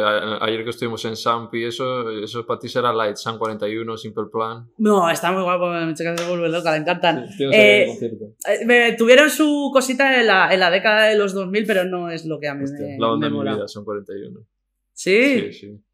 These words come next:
Speaker 1: Ya, entonces ahí estaba como un niño,
Speaker 2: ¿Ves? A mí me
Speaker 1: como
Speaker 2: dice, "Sam cuarenta y uno", y te digo, "Bueno, el cantante se casó con Avril Lavigne", ¿sabes? Pero
Speaker 1: To-,
Speaker 2: <laughs>
Speaker 1: pues los de Simple Plan tocaron una de Avril Lavigne, una de ni, ni,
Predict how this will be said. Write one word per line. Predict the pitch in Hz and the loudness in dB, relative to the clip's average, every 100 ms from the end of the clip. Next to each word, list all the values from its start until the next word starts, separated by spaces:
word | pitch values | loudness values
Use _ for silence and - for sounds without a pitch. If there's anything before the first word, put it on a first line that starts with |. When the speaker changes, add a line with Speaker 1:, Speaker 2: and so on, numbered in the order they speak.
| - | -6
Speaker 1:
Ya, | 110 110 | -2 0
entonces | 110 117 117 | 0 0 2
ahí | 120 | 2
estaba | 113 123 123 120 | 2 2 0 0
como | 120 | -4
un | 120 | -6
niño, | 120 113 | -6 -2
Speaker 2:
¿Ves? | 208 214 208 | 2 4 4
A | |
mí | 208 | 4
me | |
Speaker 1:
como | 214 | 4
Speaker 2:
dice, | 208 196 | 2 0
"Sam | 226 | 2
cuarenta | 233 240 233 220 | 2 4 4 2
y | |
uno", | 254 240 | 2 0
y | |
te | 190 | -2
digo, | 185 170 | -2 -2
"Bueno, | 175 | -2
el | 151 | -4
cantante | 147 165 180 | -2 -2 -4
se | 180 | -4
casó | 170 | -4
con | 180 | -2
Avril | 170 151 | -2 -2
Lavigne", | 151 147 143 143 | -2 -4 -6 -8
¿sabes? | 165 170 143 | -4 -2 -2
Pero | 147 147 | -2 2
Speaker 1:
To-, | 160 | 6
Speaker 2:
<laughs> | 190 269 330 - | 6 8 6 8
Speaker 1:
pues | - 339 320 | 8 8 6
los | 127 127 | 6 4
de | 127 | 2
Simple | 151 151 175 170 | 0 0 0 -2
Plan | 175 180 185 185 - - - | 0 -2 -2 -8 -16 -10 -4
tocaron | 135 135 143 160 160 139 139 | 0 0 0 -2 -8 -12 -8
una | 147 | -2
de | |
Avril | 135 131 131 | 0 0 0
Lavigne, | 117 113 - | 0 -2 -8
una | 151 131 | -6 -4
de | 127 | -6
ni, | 180 196 190 190 190 185 | -8 -10 -10 -10 -14 -12
ni, | 202 196 196 185 | -10 -10 -10 -14